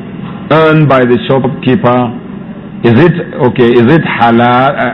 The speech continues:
halal, extra?" When you have already fixed it and said it is so-so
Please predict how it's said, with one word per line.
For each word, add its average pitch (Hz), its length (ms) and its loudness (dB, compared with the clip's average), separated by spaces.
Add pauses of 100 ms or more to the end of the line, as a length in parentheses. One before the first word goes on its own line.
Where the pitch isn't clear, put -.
(100)
halal, 110 500 0 (1000)
extra?" 135 680 0 (440)
When 175 160 4
you 185 80 4
have 170 180 2
already 170 340 4 (120)
fixed - 320 -4
it 143 200 0
and 131 360 -2
said 156 240 4
it 135 160 0
is 135 140 -2 (180)
so-so 143 400 2